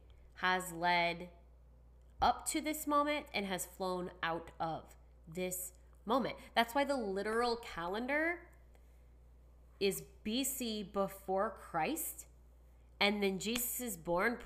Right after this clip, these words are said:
probably somewhere right around two B C, and then everything just after that flips on its head to Anno Domini, A D, the year of our Lord, because he's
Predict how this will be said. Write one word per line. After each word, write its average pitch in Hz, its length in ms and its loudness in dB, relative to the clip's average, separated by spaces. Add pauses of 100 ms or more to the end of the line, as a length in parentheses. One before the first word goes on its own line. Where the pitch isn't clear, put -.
probably 233 480 2
somewhere 208 420 0
right 175 200 4
around 175 320 0
two 185 340 -2
B 190 200 -6
C, 214 460 -4 (800)
and 196 200 2
then 196 140 4
everything 220 760 2 (360)
just 196 380 -2
after 202 380 4
that 269 320 6 (360)
flips 160 540 -6
on 214 200 0
its - 200 -4
head 156 560 -4 (520)
to 165 580 0 (360)
Anno 196 240 4
Domini, 175 640 0
A 202 200 2
D, 170 480 -2
the 170 80 -2
year 185 300 0
of 190 100 0
our 175 200 2
Lord, 156 360 -4 (360)
because 180 300 -6
he's - 220 -8